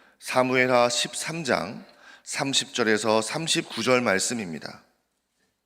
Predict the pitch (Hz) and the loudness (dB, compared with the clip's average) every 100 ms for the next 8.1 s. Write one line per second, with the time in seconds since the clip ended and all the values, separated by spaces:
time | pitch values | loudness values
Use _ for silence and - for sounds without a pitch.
0 | _ _ _ _ _ _ _ _ _ _ | _ _ _ _ _ _ _ _ _ _
1 | _ _ _ _ _ _ _ _ _ _ | _ _ _ _ _ _ _ _ _ _
2 | _ - - - - _ _ _ _ _ | _ -20 -20 -20 -20 _ _ _ _ _
3 | - 113 127 127 123 120 131 151 151 139 | -4 -2 2 4 6 4 2 -4 -6 -8
4 | - - - - 135 131 120 113 123 - | -10 -16 -10 -6 0 2 4 2 2 -4
5 | - 147 147 98 87 - - - - - | -8 -6 -2 -2 -2 -10 -20 -20 -20 -12
6 | - 139 139 139 135 110 107 110 110 110 | -6 -2 -2 -2 0 2 2 4 4 2
7 | 135 143 135 - 110 127 107 85 - - | -2 -4 -4 -4 2 2 2 -4 -4 -8